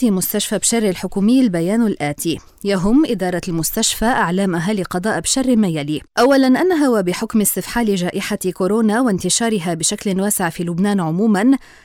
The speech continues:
ارتفع عدد المصابين بالفيروس في قضاء بشري بشكل كبير، بحيث أنها أصبحت تستقبل عشرين حالة يومياً بداية شهر كانون الثاني ألفين وواحد وعشرين،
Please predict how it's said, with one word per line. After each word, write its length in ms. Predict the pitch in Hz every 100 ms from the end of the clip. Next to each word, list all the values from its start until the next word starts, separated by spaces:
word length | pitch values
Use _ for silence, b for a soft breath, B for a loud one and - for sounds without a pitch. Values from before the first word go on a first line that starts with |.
| b
ارتفع 360 | 220 311 330 330
عدد 460 | 262 202 196 190
المصابين 640 | 175 175 175 180 202 220 180
بالفيروس 500 | 170 156 170 262 -
في 100 | 190
قضاء 380 | - 175 214
بشري 380 | - - 240 214
بشكل 420 | 160 - - 196
كبير، 520 | 180 208 247 196 - - _ _
بحيث 400 | 190 - 180 -
أنها 400 | - 214 170 151
أصبحت 480 | - 196 180 294 -
تستقبل 580 | 196 - - 196 170 165
عشرين 460 | 160 - 233 220
حالة 340 | 214 - 285 160
يومياً 640 | 156 165 220 190 202 262 B B B
بداية 400 | 226 240 339 320 208
شهر 300 | 226 226 214
كانون 380 | - 170 202 185
الثاني 480 | - 226 226 208
ألفين 260 | 160 - 226
وواحد 320 | 196 190 208
وعشرين، 560 | 202 190 - 254 214